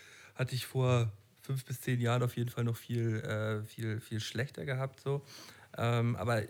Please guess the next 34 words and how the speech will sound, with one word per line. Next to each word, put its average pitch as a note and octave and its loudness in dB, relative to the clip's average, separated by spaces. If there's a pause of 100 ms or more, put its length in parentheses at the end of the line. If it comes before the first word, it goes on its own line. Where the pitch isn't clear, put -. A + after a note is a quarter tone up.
ich - -14
glaub, D3+ 0
das, - -8 (120)
ähm, B2+ 2 (560)
ist - -6
ja, - -2
eigentlich C3 2
ist C3 -2
es B2+ -6
auch B2+ -2
das - -6
Ziel C#3 -2
von A#2+ -2
uns A2+ -2
allen, D3+ -2
glaub - -6
ich, A#2+ -12
ne? E3+ -2
Dass C#3 -8
man, A#2 0
äh, A#2 0
irgendwie A#2+ -2 (160)
zufrieden E3+ -8
ist - -6
mit A2+ -2
dem, A#2 -4
was A#2 -8
man A2+ 0
macht B2 -4
und B2+ -10
was A2+ -8
man A#2 -2
tut C#3+ -10
und, A#2+ -6